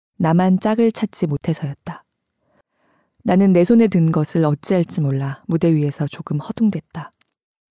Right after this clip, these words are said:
그런데 그때 어느 유족분이 그 사실을 재빨리 알아채고 내게 다가와 웃으며 책을 받아가셨다. 한 손에 이미 다른 작가에게 받은 책을 들고서였다.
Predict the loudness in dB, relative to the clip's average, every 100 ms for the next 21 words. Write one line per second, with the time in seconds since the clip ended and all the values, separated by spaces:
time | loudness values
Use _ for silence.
0 | _ _ _ _ -2 0 0 -4 -2 -2
1 | -2 _ _ -4 0 2 2 0 -4 -4
2 | -4 -6 -12 _ _ _ -6 -4 -2 -2
3 | 0 0 -2 -4 0 2 0 -2 -6 -8
4 | -8 -6 -6 _ _ _ _ -4 -2 0
5 | -2 -2 -2 0 -2 -4 _ _ -2 -2
6 | 2 0 2 0 -2 -2 -2 -2 -4 -6
7 | -6 -10 -12 -12 -14 _ _ _ _ _
8 | _ _ _ _ 0 2 6 6 4 4
9 | 2 0 0 2 4 2 0 0 0 0
10 | -4 -4 -4 -4 -4 -6 -2 -2 -2 -4
11 | -4 -6 -8 -12 -12 -14